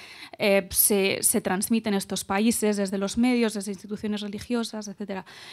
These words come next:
Entonces, yo creo que siempre encontrar una sinergia y una aplicación multidisciplinar de tu experiencia de investigación te da muchas más posibilidades de proyección. No sé si desde primero habéis visto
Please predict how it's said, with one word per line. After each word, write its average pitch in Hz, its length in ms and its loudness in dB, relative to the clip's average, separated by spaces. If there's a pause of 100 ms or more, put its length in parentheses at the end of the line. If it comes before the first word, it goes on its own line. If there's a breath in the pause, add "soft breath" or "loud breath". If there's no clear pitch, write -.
(100)
Entonces, 269 180 0
yo 302 80 2
creo 339 160 4
que 294 240 4
siempre 285 480 4
encontrar 240 400 6
una 285 160 6
sinergia 254 800 4
y 226 80 4
una 226 160 4
aplicación 226 500 0
multidisciplinar 226 1000 2
de 226 100 -2
tu 202 280 0
experiencia 233 960 0
de 220 100 -4
investigación 214 800 0 (400 loud breath)
te 240 120 8
da 240 100 10
muchas 247 260 2
más 226 140 0
posibilidades 190 640 -4
de 185 80 -6
proyección. 190 440 0 (300 loud breath)
No 254 200 8
sé 311 180 6
si 262 280 8
desde 220 360 8
primero 233 460 8
habéis 233 240 4
visto 254 420 4